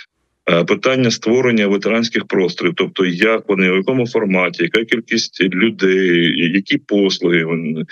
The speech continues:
тобто це цікавить. От, е, е, цікавить також, е, е, досвід і підтримка в тому, що як,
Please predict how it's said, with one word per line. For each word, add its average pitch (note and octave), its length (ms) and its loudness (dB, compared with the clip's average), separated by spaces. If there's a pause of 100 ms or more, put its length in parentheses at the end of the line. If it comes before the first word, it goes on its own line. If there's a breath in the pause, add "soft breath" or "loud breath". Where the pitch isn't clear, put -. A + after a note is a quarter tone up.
(260 loud breath)
тобто G2 220 0
це F2+ 240 0
цікавить. A2 680 0 (600 loud breath)
От, F#2+ 420 2
е, G2 40 4 (760)
е, F2+ 220 4
цікавить A#2+ 520 0
також, A#2 520 0
е, F#2+ 300 2 (920 loud breath)
е, F2+ 280 0 (140)
досвід A#2 540 0
і G2 60 2
підтримка G#2+ 840 2
в - 80 -8
тому, A2+ 320 2
що G2+ 580 0
як, A2 500 -2